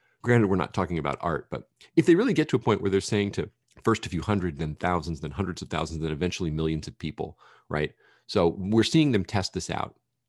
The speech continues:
You get deplatformed from social media. They demonetize, you know, if you make your living this way, they demonetize it so you can't make a living.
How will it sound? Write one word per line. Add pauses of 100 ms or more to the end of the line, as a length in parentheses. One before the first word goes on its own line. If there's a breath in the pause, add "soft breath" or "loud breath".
(140)
You
get
deplatformed
from
social
media. (380 loud breath)
They
demonetize,
you
know,
if
you
make
your
living
this
way,
they
demonetize
it
so
you
can't
make
a
living.